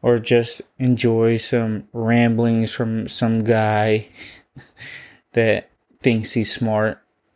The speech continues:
and likes fighting, right? And getting to a hundred views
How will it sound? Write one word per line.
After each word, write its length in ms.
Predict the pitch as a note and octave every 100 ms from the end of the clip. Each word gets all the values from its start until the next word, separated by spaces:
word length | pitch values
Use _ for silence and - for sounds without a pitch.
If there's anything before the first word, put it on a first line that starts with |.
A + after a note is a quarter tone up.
| _ _ _ _ _ _ _
and 500 | C3 B2 A2+ G#2+ G#2+
likes 340 | - A#2 G#2 -
fighting, 480 | - G2+ G2 G2 G#2
right? 360 | A#2 G#2+ G#2 A2+ _ _ _ _ _ _ _ _ _ _ _ _ _ _ _ _ _ - - - - - _ _ _ _ _ _ _ _ _ _ _ _ _ _ _ _ _ _ _ _ _ -
And 280 | C3 B2+ B2
getting 520 | C#3 C#3 C#3 C3+ C3
to 500 | - C#3 B2 A#2+ A#2
a 60 | A#2
hundred 440 | B2 A#2 A2+ G#2+
views 880 | A#2 A2+ A#2 A2+ A2 G#2+ - -